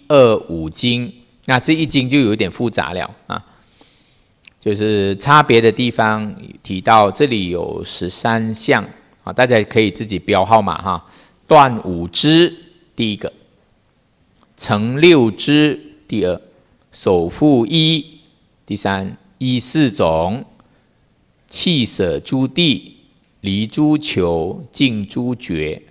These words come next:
第七个，对不对？身行习八，心解脱、慧解脱十，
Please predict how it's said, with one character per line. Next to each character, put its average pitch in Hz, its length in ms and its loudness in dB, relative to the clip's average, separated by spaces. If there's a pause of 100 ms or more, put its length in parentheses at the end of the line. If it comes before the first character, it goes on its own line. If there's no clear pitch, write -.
(440)
第 107 100 -4
七 - 180 -4
个， - 200 -6 (160)
对 - 20 -10
不 110 60 -6
对？ 110 180 0 (1160)
身 147 560 -6
行 101 520 -6 (460)
习 90 720 -8 (280)
八， 104 480 2 (440)
心 135 280 -2
解 90 240 -4
脱、 107 440 0
慧 127 180 0
解 85 200 -6
脱 98 460 -6 (480)
十， 82 640 -8